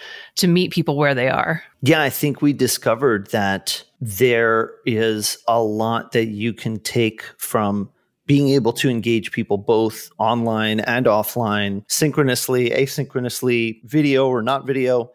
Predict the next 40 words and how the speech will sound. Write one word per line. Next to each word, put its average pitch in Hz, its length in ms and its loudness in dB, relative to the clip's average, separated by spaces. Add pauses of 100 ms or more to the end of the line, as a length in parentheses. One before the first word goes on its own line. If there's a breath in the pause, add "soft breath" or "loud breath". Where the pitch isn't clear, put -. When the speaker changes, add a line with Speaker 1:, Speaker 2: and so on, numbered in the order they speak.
Speaker 2:
that 120 320 2 (320)
if 160 260 2
you're 143 160 4
able 135 320 2
to 120 500 0 (300 soft breath)
give 147 220 2
people 127 240 2
multiple 117 560 -2
ways 107 360 2
of 98 380 0
participating, 110 960 -2 (400 soft breath)
then 143 180 4
you're 135 120 0
gonna 151 180 0
get 151 160 0
more 139 220 0
people 135 280 -4
participating 123 920 -2
in 117 180 -4
more 113 220 0
ways 104 280 2
that 107 100 -8
feel 107 200 0
good 135 240 -2
for 92 140 -4
them. 78 180 -2 (280)
And 131 100 0
it 139 60 2
might 143 200 0
be, 143 140 2
for 135 180 -2
example, 131 380 0
that 123 160 0
you're 123 240 0
a 120 60 0
super 127 540 2
in-person, 127 800 -2
face-to-face 120 640 0
person, 120 520 -2 (440 soft breath)
but 135 440 4